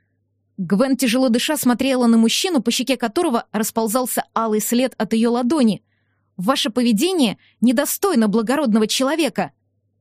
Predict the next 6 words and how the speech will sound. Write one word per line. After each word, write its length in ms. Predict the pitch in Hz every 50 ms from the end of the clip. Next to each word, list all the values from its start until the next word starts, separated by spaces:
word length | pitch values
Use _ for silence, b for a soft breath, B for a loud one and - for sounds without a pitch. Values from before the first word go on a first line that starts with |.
| _ _ _ _ _ _ _
«Скорее, 540 | 190 - - - - 254 254 277 277 277 262 -
оно 220 | - 226 240 247 254
недостойно 580 | 247 247 208 254 247 - - 285 285 247 247
героя 340 | 247 208 240 269 277 269 262
вашего 520 | 226 233 254 240 - - 233 240 254 254 -
романа», 720 | - 220 240 247 254 277 349 359 302 226 190 165 160 156